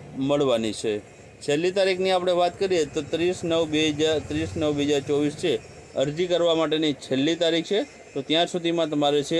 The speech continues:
અરજી કરવાની રહેશે. ત્યારબાદ સ્ટેટ બેંક ઓફ ઇન્ડિયા એટલે કે એસ બી આઈમાં છે નવી ભરતી જાહેર થઈ છે, તો આ માટેની આપણે અલગથી વીડિયો પણ મૂકેલો છે. પોસ્ટનું નામની વાત કરીએ તો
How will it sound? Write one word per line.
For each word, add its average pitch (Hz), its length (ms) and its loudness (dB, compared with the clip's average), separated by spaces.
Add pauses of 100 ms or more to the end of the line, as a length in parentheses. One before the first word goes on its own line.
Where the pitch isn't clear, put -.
અરજી 127 400 0
કરવાની 127 420 2 (340)
રહેશે. 127 500 0 (600)
ત્યારબાદ 165 360 0 (1160)
સ્ટેટ 196 340 -2
બેંક 202 280 -2
ઓફ 190 220 0
ઇન્ડિયા 175 440 0 (180)
એટલે 151 180 0
કે 165 120 0 (160)
એસ 165 80 0 (100)
બી 185 140 2
આઈમાં 180 280 4
છે 180 200 0
નવી 147 360 2
ભરતી 147 300 0
જાહેર 147 280 2
થઈ 147 260 0
છે, 214 100 2 (340)
તો 143 80 -4
આ 143 120 2
માટેની 156 320 0
આપણે 156 220 0
અલગથી 147 460 -2
વીડિયો 143 220 0
પણ 147 200 0
મૂકેલો 151 320 0
છે. 202 180 0 (440)
પોસ્ટનું 180 420 -2
નામની 190 340 2
વાત 180 220 2
કરીએ 180 220 0
તો 180 120 0